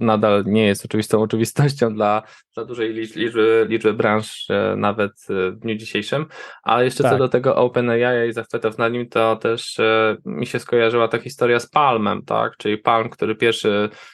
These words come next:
Speaker 1: pierwszy zrobił coś w stylu iPhone'a, tak? Czyli jakby też ekran dotykowy, e, też jakby możliwość jakiegoś, jakiegoś jakby telefonu, tam jakby połączenie, połączenie tego. A, ale to dopiero Apple znalazło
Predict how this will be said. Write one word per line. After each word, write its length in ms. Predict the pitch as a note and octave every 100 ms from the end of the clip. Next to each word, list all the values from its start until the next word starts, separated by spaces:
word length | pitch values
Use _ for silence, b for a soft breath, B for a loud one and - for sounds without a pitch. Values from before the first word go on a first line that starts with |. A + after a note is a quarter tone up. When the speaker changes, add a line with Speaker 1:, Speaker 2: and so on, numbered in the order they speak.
| _
Speaker 1:
pierwszy 280 | C3 B2 A#2
zrobił 280 | A#2 A2 G#2+
coś 200 | A2+ A2
w 60 |
stylu 540 | - A#2 A2 G#2+ G#2+ -
iPhone'a, 600 | A2 G#2+ G#2 G#2 G2+ G#2
tak? 240 | G#2 G2+
Czyli 220 | - F#2 F#2
jakby 240 | F2 -
też 240 | - G2 -
ekran 280 | - G#2+
dotykowy, 800 | G#2+ - A2 A2 G#2 G#2+ G2 G#2 G#2+ B B _ -
e, 400 | G2 G2 G2 G#2
też 220 | A2+ G#2
jakby 160 | G#2+ G#2
możliwość 380 | G#2+ G#2+ G2+
jakiegoś, 260 | A2 G#2+ G2+
jakiegoś 340 | G#2+ A2+ G#2+
jakby 240 | A2+ G#2+ G2
telefonu, 560 | A2+ G#2 G#2 G#2+ G2+
tam 200 | F#2 F#2+
jakby 180 | F#2+ G2
połączenie, 640 | - G2+ G2+ G#2 G2 F#2+ F2
połączenie 420 | G#2+ G2+ G2+ G2
tego. 440 | G2 - G2+ C3 C#3+ B B _ -
A, 380 | G#2+ G#2+ G#2+ -
ale 240 | A2 A#2+
to 120 | A#2+
dopiero 800 | A#2 A2+ B2+ A#2 A#2+ A2+ A2+ A2+
Apple 300 | B2+ C3+ A#2
znalazło 880 | G#2+ G#2+ G#2 G#2+ A2 G#2 G#2 G#2